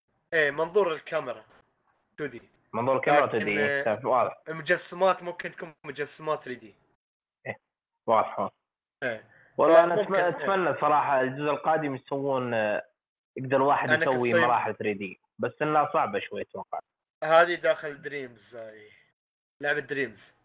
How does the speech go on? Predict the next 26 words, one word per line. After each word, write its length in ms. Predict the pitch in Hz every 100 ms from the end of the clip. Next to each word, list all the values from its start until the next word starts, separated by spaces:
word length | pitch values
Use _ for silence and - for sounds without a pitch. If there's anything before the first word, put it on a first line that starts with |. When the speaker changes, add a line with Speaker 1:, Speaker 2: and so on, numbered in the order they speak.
| _ _ _ _
Speaker 1:
مو 60 | 160
باللح-، 400 | 160 160 156 -
في 100 | -
الأحلام. 300 | 139 131 135
Speaker 2:
لعبة 180 | 135 139
Speaker 1:
لا، 100 | 131
لعبة، 160 | 147
Speaker 2:
دريم؟ 220 | 151 160 185
Speaker 1:
لا. 160 | 117 - _ - - _ _ 143
إيه. 400 | 131 117 113 - _ _ _ _ _ _ 135
Speaker 2:
لا، 220 | 156 151
Speaker 1:
أنا 60 |
Speaker 2:
لعبة 180 | 165 151
Speaker 1:
ما 140 | 160 190
Speaker 2:
اسمها 140 | 151
Speaker 1:
أقول 60 | 214
لك 140 | 190
أنا 20 |
Speaker 2:
دريم؟ 120 | 185
Speaker 1:
في 160 | 185 -
أحلامك. 420 | 160 170 143 123
لا، 140 | 139 147
لا، 140 | 123
لعبة 320 | 127 160 180
دريم. 360 | 143 147 127 101 _ _
سوني 440 | - 160 135 104